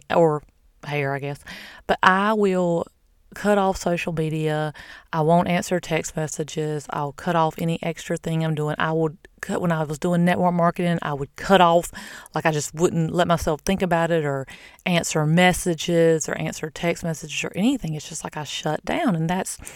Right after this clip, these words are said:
kinda what happened. There was a lot going on, a lot of, uh, personal things going on, a lot of world things going on. Hello, what is going on in our world? And I just kinda just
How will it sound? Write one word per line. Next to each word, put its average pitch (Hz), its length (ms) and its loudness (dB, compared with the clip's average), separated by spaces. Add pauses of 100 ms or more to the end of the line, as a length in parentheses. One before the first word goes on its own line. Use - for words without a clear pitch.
(280)
kinda 190 260 0
what 160 200 0
happened. 190 480 -2
There 151 80 -4
was 151 180 -4
a 151 80 -2
lot 151 240 2
going 143 300 -2
on, 208 360 2 (1300)
a 185 120 -4
lot 160 260 -4
of, 160 200 -6
uh, 156 200 -4
personal 202 540 -2
things 202 340 -4
going 185 300 -2
on, 180 380 0 (600)
a 156 140 -6
lot 156 160 2
of 151 100 0
world 170 500 8 (220)
things 208 320 6
going 196 300 0
on. 190 260 2
Hello, 165 640 2 (420)
what 165 220 -4
is 156 80 -6
going 147 260 -4
on 147 200 -2
in 139 80 -6
our 143 100 -8
world? 147 300 -6 (500)
And 180 140 0
I 170 80 0
just 190 400 -2
kinda 170 320 -2
just - 460 -6